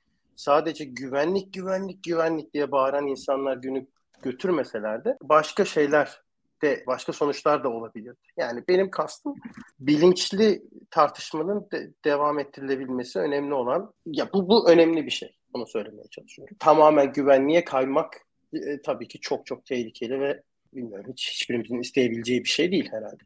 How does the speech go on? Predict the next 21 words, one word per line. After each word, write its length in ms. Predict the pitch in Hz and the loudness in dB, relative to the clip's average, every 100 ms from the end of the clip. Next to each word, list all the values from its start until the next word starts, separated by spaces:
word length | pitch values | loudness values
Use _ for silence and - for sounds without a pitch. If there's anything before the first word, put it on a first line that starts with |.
| - | -8
Bu 240 | 190 214 196 | -2 4 6
önemli. 340 | 180 151 160 | 6 6 0
İkincisi, 800 | 196 185 208 185 185 254 254 - _ - | -4 -4 -4 -2 -4 -4 -6 -8 _ -10
Ukra-, 380 | 151 175 - | -8 -6 -4
e, 60 | 165 | -4
şey, 200 | - 147 | -2 -4
Rusya'nın 420 | 180 - 180 156 | -2 0 0 0
durumuyla 360 | 147 147 143 123 | -4 -4 -2 -4
ilgili 260 | 120 131 | -4 -6
olarak 340 | 139 226 240 - | -6 -8 -10 -10
Rusya'nın 280 | - 185 156 | -4 -4 -4
durumu 300 | 185 226 - | -6 -8 0
evet 200 | 170 120 - | 0 0 -2
kötü. 240 | - - - _ _ - | -8 -8 -20 _ _ -12
Yani 180 | 127 113 | -12 -12
bu, 320 | 156 151 160 | -12 -12 -12
bu, 140 | 160 180 | -12 -10
<laughs> 220 | - 139 | -6 4
bunu 220 | 175 175 170 - - - | 6 6 4 -6 -20 -16
söylemedik 720 | - 151 165 214 180 156 156 | 2 6 8 6 4 -2 -2
ama 400 | 240 262 135 - | 0 0 -4 -10